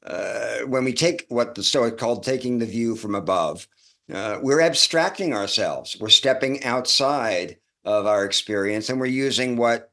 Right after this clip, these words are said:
meditators, what spiritual traditions call witness consciousness. And when you move into the witness,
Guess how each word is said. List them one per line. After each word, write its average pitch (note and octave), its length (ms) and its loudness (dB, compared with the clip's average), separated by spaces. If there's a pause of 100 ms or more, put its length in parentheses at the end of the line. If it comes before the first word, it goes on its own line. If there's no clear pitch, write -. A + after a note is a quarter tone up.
(100)
meditators, A#2+ 760 0
what A#2 100 -6
spiritual A#2 400 -4
traditions A2+ 540 -2
call A2 440 4
witness C3+ 640 0 (220)
consciousness. D#2+ 720 -6 (420)
And A2+ 100 -4
when A#2 100 -2
you A#2 100 0
move C3 260 2
into A#2+ 240 -2
the A2 120 0
witness, B2 680 0